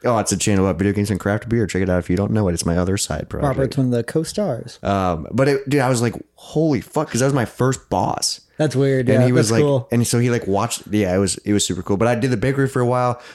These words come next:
Speaker 1: I closed, and then I was, like, so good at closing. Like, I was fast.
Speaker 2: <laughs>
Speaker 1: Like, that was, like, a job where, 'cause it was just a checklist. You had to get this, this, this done.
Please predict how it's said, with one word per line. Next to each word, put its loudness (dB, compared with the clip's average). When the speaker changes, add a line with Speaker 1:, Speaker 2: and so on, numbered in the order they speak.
Speaker 1:
I -2
closed, 2
and 0
then 2
I 0
was, 0
like, -2
so 0
good 0
at -2
closing. 0
Like, 0
I -2
was 0
fast. -6
Speaker 2:
<laughs> -20
Speaker 1:
Like, 0
that 0
was, 0
like, 2
a 0
job 0
where, 0
'cause -4
it 2
was 2
just 0
a 4
checklist. -2
You 0
had -2
to 0
get 0
this, 0
this, -2
this -2
done. 0